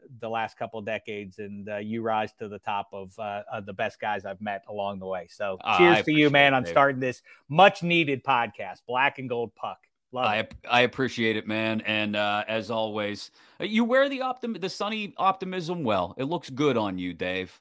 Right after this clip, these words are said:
Speaker 2: So thanks
Speaker 1: Looks
Speaker 2: for
Speaker 1: better
Speaker 2: the
Speaker 1: than
Speaker 2: time.
Speaker 1: my hair. Look at my,
Speaker 2: <laughs>
Speaker 1: my hair's re-,
Speaker 2: No,
Speaker 1: uh,
Speaker 2: see,
Speaker 1: uh,
Speaker 2: that's the Hollywood look. It looks good on you. It looks good on you.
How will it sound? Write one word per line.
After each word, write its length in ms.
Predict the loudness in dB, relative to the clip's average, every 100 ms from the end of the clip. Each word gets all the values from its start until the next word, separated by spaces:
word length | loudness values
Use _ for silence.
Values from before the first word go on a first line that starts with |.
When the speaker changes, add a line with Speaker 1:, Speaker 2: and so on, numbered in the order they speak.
| _
Speaker 2:
So 160 | -10 -6
thanks 80 |
Speaker 1:
Looks 200 | -4 -2
Speaker 2:
for 40 | 6
Speaker 1:
better 220 | 8 8
Speaker 2:
the 60 | 6
Speaker 1:
than 20 |
Speaker 2:
time. 60 | 8
Speaker 1:
my 180 | 6
hair. 580 | 6 6 8 8 6 0 _
Look 140 | -4
at 80 | -2
my, 120 | -2 -4
Speaker 2:
<laughs> 40 |
Speaker 1:
my 140 | -8
hair's 400 | -8 -2 0 0
re-, 180 | -4 -14 -6
Speaker 2:
No, 120 | -4
Speaker 1:
uh, 100 | -4
Speaker 2:
see, 240 | -4 -6 0
Speaker 1:
uh, 20 |
Speaker 2:
that's 220 | 2 2
the 120 | 0
Hollywood 560 | 2 2 2 0 0 0
look. 320 | 2 0 -2
It 100 | -8
looks 240 | -4 -6 -4
good 220 | 0 2
on 200 | 2 2
you. 260 | 2 0 -2 _ _ _ _ _ -12
It 140 | -8
looks 240 | -8 -10
good 200 | -6 -4 -4
on 180 | -6
you. 220 | -6 -8